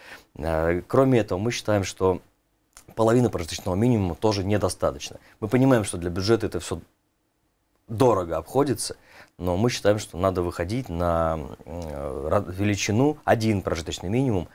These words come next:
а не половина прожиточного минимума. А в целом, говоря о соц-,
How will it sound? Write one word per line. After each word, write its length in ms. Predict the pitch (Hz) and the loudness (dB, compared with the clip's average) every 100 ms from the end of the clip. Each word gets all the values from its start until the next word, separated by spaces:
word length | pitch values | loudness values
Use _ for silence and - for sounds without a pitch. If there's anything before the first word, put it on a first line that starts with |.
| _ | _
а 160 | 98 110 | 0 2
не 140 | 110 | 2
половина 440 | 107 87 85 80 | 2 0 0 -4
прожиточного 480 | 73 78 73 73 76 | -6 -6 -8 -10 -8
минимума. 360 | 78 73 65 - _ - | -8 -10 -14 -16 _ -12
А 80 | - | -10
в 80 | - | 0
целом, 340 | - 175 143 | 4 6 6
говоря 420 | 104 95 98 87 - | 2 2 2 2 0
о 340 | 92 87 85 | -2 -2 -4
соц-, 420 | 85 110 95 - | -2 0 0 -6